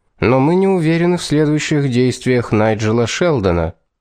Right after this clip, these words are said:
В его династии разработано чрезвычайно разрушительное оружие». «Он не стал с тобой советоваться, поскольку не до конца тебе доверяет. И я, кстати, тоже.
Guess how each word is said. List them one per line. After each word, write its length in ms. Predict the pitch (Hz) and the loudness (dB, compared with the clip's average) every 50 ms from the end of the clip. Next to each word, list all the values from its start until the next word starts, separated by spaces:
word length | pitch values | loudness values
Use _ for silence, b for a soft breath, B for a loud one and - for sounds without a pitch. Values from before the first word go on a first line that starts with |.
| _ _ _ _ | _ _ _ _
В 80 | 95 | -2
его 240 | 107 123 135 139 147 | 0 0 2 2 2
династии 640 | 139 123 135 151 175 190 196 160 - - - 101 95 | 2 2 0 0 2 0 -2 -2 -4 -2 0 0 2
разработано 800 | 98 98 107 101 107 113 117 110 120 143 147 - 147 143 143 | 2 2 0 0 0 0 0 0 0 -2 0 0 0 0 0
чрезвычайно 840 | 127 - - 131 147 151 151 165 170 165 - 151 151 151 156 156 151 | -2 -2 -2 -2 -2 0 0 -2 -2 -2 0 0 2 2 2 2 0
разрушительное 960 | 151 156 139 143 143 143 131 - 139 135 127 - 131 127 127 123 123 123 123 123 | 0 0 -2 0 -2 -2 -2 -2 -2 -4 -2 0 0 2 2 2 2 2 0 0
оружие». 720 | - - 123 120 127 147 147 123 101 95 92 82 71 82 - - _ _ _ _ _ _ _ _ _ _ _ _ _ _ - | 0 0 0 0 2 0 0 0 0 0 0 0 -2 -4 -6 -10 _ _ _ _ _ _ _ _ _ _ _ _ _ _ 0
«Он 280 | 123 143 160 151 131 | 0 2 2 2 2
не 80 | 120 110 | 0 -2
стал 280 | - - - 139 151 | -4 -2 -2 0 0
с 100 | 147 - | -2 -2
тобой 300 | - 143 127 117 131 139 | 0 0 0 2 0 0
советоваться, 760 | 135 - - 120 110 113 160 208 202 - 117 107 101 - - - | 0 0 0 0 2 0 0 -2 0 0 0 0 -2 -2 -6 -2
поскольку 560 | - 110 104 - - - 117 110 113 - 123 | 0 0 -2 -2 -2 -2 -2 -2 0 0 0
не 160 | 120 127 123 | 2 2 2
до 80 | 117 117 | 0 0
конца 400 | - 131 123 123 - - 135 131 | 0 0 0 0 0 0 -2 0
тебе 300 | - 147 135 135 147 139 | 0 -2 0 0 0 2
доверяет. 760 | 135 151 151 170 185 190 190 170 120 98 90 80 - - - _ _ _ _ _ _ _ | 0 0 0 0 0 0 0 0 0 -2 -4 -6 -10 -16 -20 _ _ _ _ _ _ _
И 80 | 170 | 0
я, 300 | 185 185 165 165 175 180 | 0 2 2 0 0 0
кстати, 460 | 180 - - - 185 185 175 - 220 | -2 -6 -2 0 0 0 0 -2 -4
тоже. 540 | 214 - - 165 139 139 143 131 117 101 92 | -4 -2 0 2 2 2 2 0 -2 -4 -4